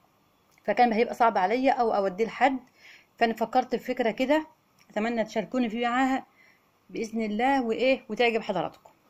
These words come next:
الأول ننضف كده الخياطة القديمة،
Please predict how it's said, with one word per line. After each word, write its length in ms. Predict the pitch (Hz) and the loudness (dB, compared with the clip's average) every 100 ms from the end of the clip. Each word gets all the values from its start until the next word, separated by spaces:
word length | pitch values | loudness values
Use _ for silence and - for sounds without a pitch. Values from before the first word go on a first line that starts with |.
| _ _ - | _ _ -14
الأول 260 | 220 220 220 | -6 -2 0
ننضف 340 | 220 214 220 | -2 -2 -6
كده 300 | - 262 294 _ _ _ _ _ 208 | -4 -4 -4 _ _ _ _ _ -20
الخياطة 460 | - 208 202 208 | -8 -4 -4 -4
القديمة، 460 | 196 185 220 262 | -6 -6 -4 -2